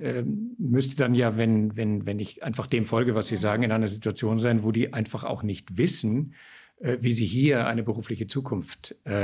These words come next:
Speaker 1: eine Karriere, ein
Speaker 2: Ja.
Speaker 1: Leben, ähm, eine Familie gründen
Speaker 2: Mhm.
Speaker 1: könnten und dann wahrscheinlich sehr stark von dem Gedanken geleitet sind, ähm, das Land zu verlassen,
Speaker 2: Mhm.
Speaker 1: das dann arm und alt zurückbliebe.
Speaker 2: Mhm.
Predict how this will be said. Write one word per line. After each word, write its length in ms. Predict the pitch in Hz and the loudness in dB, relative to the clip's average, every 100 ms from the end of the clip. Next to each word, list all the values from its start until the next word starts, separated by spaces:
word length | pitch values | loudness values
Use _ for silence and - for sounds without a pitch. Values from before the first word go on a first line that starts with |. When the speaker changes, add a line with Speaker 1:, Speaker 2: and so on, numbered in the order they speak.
| 107 | 0
Speaker 1:
eine 160 | 107 | -2
Karriere, 720 | 104 110 120 123 101 87 - - | -2 2 2 4 2 0 -2 -8
ein 140 | - 107 | 0 2
Speaker 2:
Ja. 60 | |
Speaker 1:
Leben, 460 | 113 120 98 87 - - - - | 4 4 2 0 -4 -18 -20 -6
ähm, 320 | 107 92 92 | 0 0 0
eine 100 | 113 | 0
Familie 380 | 110 113 131 151 | 2 4 4 4
gründen 320 | - 98 104 | 4 4 4
Speaker 2:
Mhm. 40 | 107 | 2
Speaker 1:
könnten 440 | 98 107 107 135 | 2 0 2 0
und 320 | 135 120 117 | 2 0 2
dann 420 | 98 107 131 135 135 - _ | 2 4 4 2 -2 -18 _
wahrscheinlich 640 | 110 107 117 127 123 - | -2 0 2 2 2 -2
sehr 220 | - 117 131 | 0 2 2
stark 260 | 127 117 | 2 0
von 120 | - | 4
dem 100 | 117 | 4
Gedanken 440 | 110 101 95 104 110 | 4 2 0 0 -2
geleitet 460 | 107 92 95 107 | 0 0 0 -2
sind, 440 | - 110 113 - - | 0 2 2 0 -12
ähm, 160 | - 120 | -8 -4
das 160 | 117 127 | 0 2
Land 200 | 113 135 | 2 2
zu 60 | |
verlassen, 460 | - 113 104 - 123 | -2 -6 -4 0 2
Speaker 2:
Mhm. 20 | |
Speaker 1:
das 280 | 117 104 - | 2 0 -2
dann 460 | 98 101 147 160 - - - - _ _ _ _ _ _ _ | 0 4 6 4 0 -14 -20 -20 _ _ _ _ _ _ _
arm 420 | 117 104 117 151 | 0 4 6 4
und 340 | - 139 135 - | 4 0 0 0
alt 460 | 120 120 - - _ | 2 2 2 -8 _
zurückbliebe. 720 | - 120 120 123 98 78 - - - - - | -6 0 0 0 -2 -2 -4 -10 -18 -12 -2
Speaker 2:
Mhm. 400 | 170 160 175 | 0 2 2